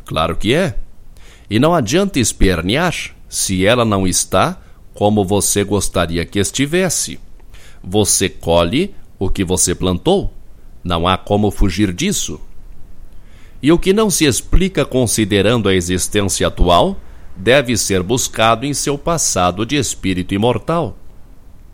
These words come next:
O fato é que existe uma grande possibilidade de você estar usufruindo hoje de algo que muito desejou no passado.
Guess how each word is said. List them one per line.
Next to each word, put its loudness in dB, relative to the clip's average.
O 0
fato 0
é 2
que -2
existe 0
uma 0
grande -2
possibilidade -2
de 0
você 2
estar 0
usufruindo 0
hoje 2
de -2
algo 2
que -2
muito 0
desejou 2
no -2
passado. 0